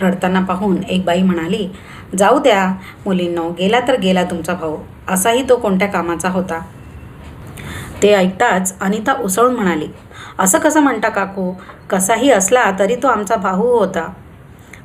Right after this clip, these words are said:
आणि आमचं खूप प्रेम होतं त्याच्यावर." दिवस उलटत गेले. मनावरच्या जखमा मिटवण्याची फार मोठी ताकद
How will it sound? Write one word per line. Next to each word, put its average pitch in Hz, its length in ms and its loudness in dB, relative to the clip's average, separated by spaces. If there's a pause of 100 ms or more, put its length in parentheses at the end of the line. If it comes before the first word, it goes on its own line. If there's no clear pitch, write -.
आणि 180 180 0
आमचं 185 640 2
खूप 302 260 2
प्रेम 214 260 4
होतं 185 220 0
त्याच्यावर." 165 380 -6 (1800)
दिवस 190 480 4
उलटत 190 400 0
गेले. 165 220 0 (560)
मनावरच्या 262 520 4
जखमा 208 380 0
मिटवण्याची 196 640 0
फार 208 320 0
मोठी 208 260 -2
ताकद 190 420 2